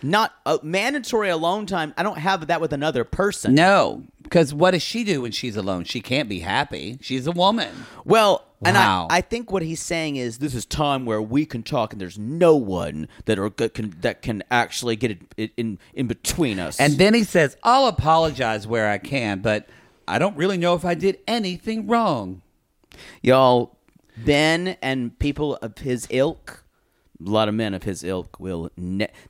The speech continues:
Speaker 1: they may apologize. They do not mean it. They are
Speaker 2: N-
Speaker 1: not sorry
Speaker 2: And
Speaker 1: for
Speaker 2: uh,
Speaker 1: almost anything.
Speaker 2: And that's when you go,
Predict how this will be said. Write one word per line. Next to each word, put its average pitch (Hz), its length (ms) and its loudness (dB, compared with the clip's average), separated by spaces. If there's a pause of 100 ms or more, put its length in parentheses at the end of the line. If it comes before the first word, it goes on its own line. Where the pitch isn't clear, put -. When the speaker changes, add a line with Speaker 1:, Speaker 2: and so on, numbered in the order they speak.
Speaker 1:
they 151 160 2
may 147 320 -2
apologize. 160 680 -4
They 156 100 -4
do 120 140 -4
not 92 240 -6
mean 82 180 -10
it. - 220 -14 (580)
They 123 140 4
are 120 80 4
Speaker 2:
N- 107 140 2
Speaker 1:
not 107 300 0
sorry 67 520 -8 (360)
Speaker 2:
And 135 280 4 (360)
Speaker 1:
for 123 200 6
Speaker 2:
uh, - 20 4
Speaker 1:
almost 123 460 0
anything. - 560 -10
Speaker 2:
And 285 120 6
that's 440 300 2
when 539 80 8 (100)
you 392 60 0
go, 170 540 6